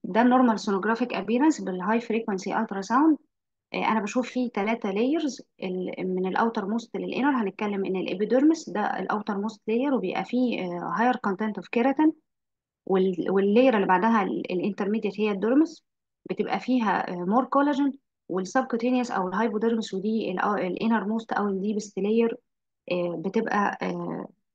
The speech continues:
معاها فات كونتنت. وده شكل ال-، ال-، ال-، ال-، التريبل لاير ال-، اللي احنا عارفينه بتاع السكين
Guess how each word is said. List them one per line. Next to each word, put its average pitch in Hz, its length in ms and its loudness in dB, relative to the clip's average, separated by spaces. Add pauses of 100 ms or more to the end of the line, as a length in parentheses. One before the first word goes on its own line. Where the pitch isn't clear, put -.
(200)
معاها 220 320 4
فات 220 280 0
كونتنت. 175 460 -6 (1040)
وده 208 480 4
شكل 208 360 -2
ال-، 175 280 -4
ال-، 170 160 -4
ال-، 165 480 -6
ال-، 170 280 -8
التريبل 190 600 0
لاير 214 300 4
ال-، 180 260 -4
اللي 180 200 -6
احنا 185 180 -4
عارفينه 208 360 -4
بتاع 208 240 0
السكين 254 420 2